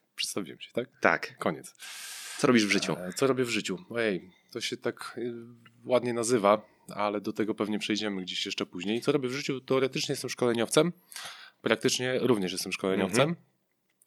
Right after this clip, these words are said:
Speaker 1: E, teoretycznie jestem trenerem personalnym. Praktycznie to trochę nie lubię już tego określenia.
Speaker 2: Myślę, że wiele osób już teraz tego nie lubi.
Speaker 1: Am,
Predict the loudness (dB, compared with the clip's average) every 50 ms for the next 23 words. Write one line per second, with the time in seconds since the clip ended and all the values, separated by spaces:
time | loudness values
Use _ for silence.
0 | -14 -6 -2 2 2 4 4 4 4 2 0 0 2 2 4 4 2 0 -2 -2
1 | -2 -2 -4 -4 -2 0 0 2 2 2 2 2 0 -2 -4 -2 -2 -2 -2 -2
2 | -2 -4 -4 -4 -8 _ _ -20 -20 -20 -20 -20 -20 -20 -20 _ _ _ _ _
3 | 0 0 0 2 2 2 2 2 4 2 2 0 0 -4 -6 -6 -6 _ _ _
4 | _ _ _ _ _ _ _ _ _ _ -6 0 2 2 4 4 2 2 2 2
5 | 4 4 4 4 4 2 -2 -2 -4 -6 -6 -6 -4 -4 -4 -6 -4 -4 -4 -4
6 | -4 -2 0 0 2 2 2 2 0 2 4 4 6 6 4 4 2 -2 -4 -4
7 | -2 -2 -4 -2 -4 -4 -4 -2 -2 0 0 0 0 -2 -2 -4 -6 -10 -10 -10
8 | -4